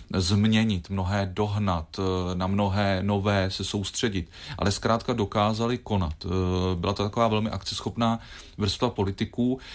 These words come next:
Je pravda, že Jan Stráský tak trochu rozbíjí, eh, jinak tu takovou naši klasickou podobu českých politiků, že nebyl zase takový individualista, nebyl takový solitér. Eh, v tomhle ohledu na něj sedí velmi dobře ta charakteristika turisty.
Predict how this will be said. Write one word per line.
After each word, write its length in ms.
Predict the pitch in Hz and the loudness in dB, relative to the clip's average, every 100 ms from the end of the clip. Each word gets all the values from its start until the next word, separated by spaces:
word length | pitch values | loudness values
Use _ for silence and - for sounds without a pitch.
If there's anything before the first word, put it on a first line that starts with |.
| - | -6
Je 160 | 92 113 | 2 2
pravda, 300 | - 127 147 | 2 0 0
že 240 | 143 135 | 0 -2
Jan 180 | 104 120 | -2 -4
Stráský 600 | - - 104 104 - 131 | -4 0 0 0 -2 -4
tak 200 | 127 - | -4 -2
trochu 320 | 110 110 139 | -2 -2 0
rozbíjí, 760 | 123 95 98 107 113 117 123 123 - - - - | 0 0 -2 -6 -4 -4 -4 -6 -10 -16 -10 0
eh, 40 | 98 98 98 98 | 2 4 4 4
jinak 300 | 98 113 - | 2 0 -2
tu 120 | 127 - - | -6 -6 -10
takovou 340 | 101 120 120 | -2 2 2
naši 220 | 110 - | 2 -2
klasickou 600 | - 110 - 113 - 123 | -2 -2 0 -4 -2 -2
podobu 320 | 113 117 113 | 0 0 0
českých 360 | 123 117 - 123 | -2 -4 -4 -6
politiků, 500 | - 110 110 117 123 | -2 0 0 -2 0
že 120 | 117 | 2
nebyl 280 | 117 110 120 | 2 4 2
zase 200 | 113 131 | 2 0
takový 260 | 120 - 127 | 0 -4 -2
individualista, 760 | 127 120 113 87 82 - 78 | 0 2 2 0 0 -2 -2
nebyl 220 | 90 113 | 0 0
takový 280 | 110 - 120 | 0 -2 -2
solitér. 580 | - 107 107 - 82 - - - - - | 2 2 2 0 -6 -8 -12 -14 -14 0
Eh, 240 | 92 92 | 4 4
v 60 | 87 | 4
tomhle 200 | 117 123 | 4 4
ohledu 280 | 113 127 127 | 4 2 0
na 100 | 123 | -2
něj 180 | 127 127 | -2 -2
sedí 340 | - 113 117 | -2 -2 -2
velmi 240 | 113 117 | 0 0
dobře 240 | 120 113 127 | -2 -2 0
ta 240 | 127 120 - 147 | 0 0 -4 -10
charakteristika 640 | - 104 - 120 - - 123 | 0 0 2 0 -2 -2 -2
turisty. 460 | - 113 104 - | 2 2 0 -2